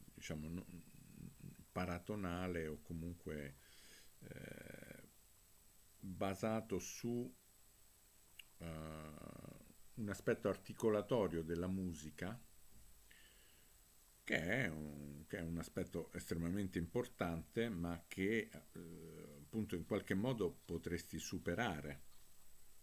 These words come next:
con, diciamo, lo strumentario concettuale che, eh, stiamo mettendo insieme.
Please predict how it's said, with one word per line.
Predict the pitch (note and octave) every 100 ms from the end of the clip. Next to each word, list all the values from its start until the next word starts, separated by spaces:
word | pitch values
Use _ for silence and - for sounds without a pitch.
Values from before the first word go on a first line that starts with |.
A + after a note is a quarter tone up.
| - - - - -
con, | - F2 F2 E2+ E2 D#2 - - - - - - - - - - -
diciamo, | F#2 G#2+ F2
lo | E2+ E2+
strumentario | - G2 G2 F#2 F#2 A2 G#2+ F#2+ E2
concettuale | G2 F#2 - - - G#2 F#2+ D#2 D2 - - - - - - - - - -
che, | - E2+ E2+ - -
eh, | E2+ D#2+ D2+ D2+
stiamo | - - E2 D#2+
mettendo | D#2 D#2 - D#2 D2+ D2+ C#2+ C#2 C#2 - - - - -
insieme. | E2+ D#2 - D2 C2 C2+ C2+